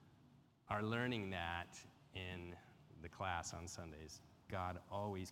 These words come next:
keeps his promises. He is trustworthy. He is faithful. Seek him when temptation comes and come out on the other side righteous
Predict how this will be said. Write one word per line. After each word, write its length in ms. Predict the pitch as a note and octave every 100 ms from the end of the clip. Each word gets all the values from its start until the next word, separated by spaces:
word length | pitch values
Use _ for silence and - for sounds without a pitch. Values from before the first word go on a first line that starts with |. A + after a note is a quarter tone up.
| -
keeps 200 | F2+ -
his 100 | E2
promises. 640 | - E2 E2 - D#2+ E2+ - - -
He 140 | G#2 G2
is 140 | F#2
trustworthy. 960 | - - C3+ C3+ - G2 F2 E2+ E2+ E2+ - - - - - - -
He 180 | G2 G2+
is 140 | B2+ -
faithful. 760 | - C#3 C3+ - E2 D2+ D#2+ - - - - - - - - - -
Seek 460 | - - - C#3+ C#3+
him 560 | - D3+ B2 E2+ E2 E2+ - - - - - - - - - -
when 180 | F#2+ G2
temptation 680 | - A#2 G2+ - F2+ F2 E2+ F2 -
comes 540 | F#2 D#2+ - - - - - - - - - - - - - -
and 140 | F#2+ F2+
come 260 | - A2+ A2
out 200 | G2 F2+
on 120 | E2+
the 120 | E2+
other 180 | F#2+ A#2
side 520 | - E2 D#2+ D#2+ D#2+ - - - - - - F2+ D#2+
righteous 720 | E2 D#2+ - F2 - - -